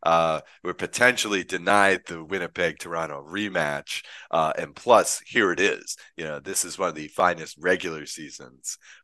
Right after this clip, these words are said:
uh, in history, in C F L history. And, uh, if they went down to a team, again, that hasn't beaten, uh, a playoff team all season, uh, until, you know, <laughs> until this theoretical upset,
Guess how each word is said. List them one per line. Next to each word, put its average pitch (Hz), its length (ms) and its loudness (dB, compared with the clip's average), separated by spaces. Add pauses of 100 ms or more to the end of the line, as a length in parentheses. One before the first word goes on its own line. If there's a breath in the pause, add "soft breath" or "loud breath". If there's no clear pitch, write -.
(120)
uh, 69 300 -4 (120)
in 120 140 2
history, 98 520 -2 (200)
in 90 80 -14
C 107 180 -4
F - 120 -6
L 73 80 -6
history. 82 420 -12 (380 loud breath)
And, 87 440 2
uh, 78 300 -2
if 95 140 -8
they 95 120 0
went 98 220 -2
down 92 360 4
to 80 300 -12
a 80 80 -8
team, 104 380 -2
again, 87 380 2
that - 120 -4
hasn't 95 360 -4
beaten, 85 420 -10 (400 loud breath)
uh, 76 320 0
a - 160 -4
playoff 95 280 6
team 76 340 -12
all 92 160 0
season, 82 500 -8 (440 soft breath)
uh, 71 320 -8
until, 73 540 -8 (160)
you 76 100 -10
know, - 680 -8
<laughs> - 80 -10
until 170 400 8
this 151 300 4
theoretical 131 920 6
upset, 95 460 4